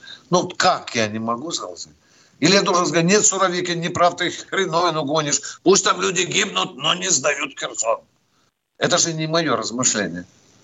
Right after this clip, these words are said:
Понимаете, хорошо, сидя в теплом кабинете, ковыряться в носу, говорит, Суровикин, по-моему, не прав. Или прав, Миша?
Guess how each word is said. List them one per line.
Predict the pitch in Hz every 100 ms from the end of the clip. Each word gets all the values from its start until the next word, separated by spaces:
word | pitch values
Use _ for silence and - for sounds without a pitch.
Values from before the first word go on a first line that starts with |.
| _ _ _ _ _ _ _ _ _ -
Понимаете, | 190 240 247 165
хорошо, | - 185 190 - 262
сидя | - 214 190 139
в | 117
теплом | - - 156 135
кабинете, | 147 156 233 277 240 214 180 - - _
ковыряться | - 180 247 - 185
в | 180
носу, | 175 254
говорит, | 180 175 160
Суровикин, | - - 214 240 226 - _ _ - - 247 202
по-моему, | 160 170 208 185 180
не | 120 139
прав. | 139 120 117 92 - -
Или | 220
прав, | 226 208 131
Миша? | 113 107